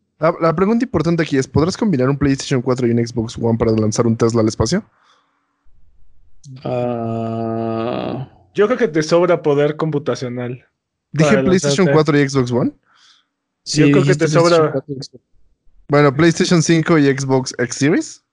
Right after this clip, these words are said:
Speaker 3: Yo creo
Speaker 1: Me
Speaker 3: que
Speaker 1: corrijo
Speaker 3: te
Speaker 1: antes
Speaker 3: sigue
Speaker 1: de que me patrañen.
Speaker 3: Yo creo que te sobra todavía más poder computacional.
Speaker 2: <laughs>
Speaker 3: Consideran-, considerando que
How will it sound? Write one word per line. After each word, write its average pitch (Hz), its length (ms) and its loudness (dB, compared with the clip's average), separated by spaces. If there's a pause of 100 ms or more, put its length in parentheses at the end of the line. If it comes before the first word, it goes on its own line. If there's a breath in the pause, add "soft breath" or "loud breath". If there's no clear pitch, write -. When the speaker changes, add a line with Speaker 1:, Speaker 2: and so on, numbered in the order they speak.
(380)
Speaker 3:
Yo 143 160 -2
creo 170 140 2
Speaker 1:
Me - 40 2
Speaker 3:
que 170 60 0
Speaker 1:
corrijo 147 240 2
Speaker 3:
te - 40 6
Speaker 1:
antes 180 140 2
Speaker 3:
sigue 160 140 2
Speaker 1:
de - 20 4
que 131 40 2
me 113 60 -2
patrañen. 120 440 0 (120)
Speaker 3:
Yo 180 120 4
creo 208 120 4
que 196 120 2
te 156 200 0
sobra 170 300 2
todavía 165 400 4
más 156 400 -2
poder 147 380 -2
computacional. 131 760 -8 (760)
Speaker 2:
<laughs> 151 640 -2
Speaker 3:
Consideran-, 180 640 2
considerando 175 680 0
que 156 380 0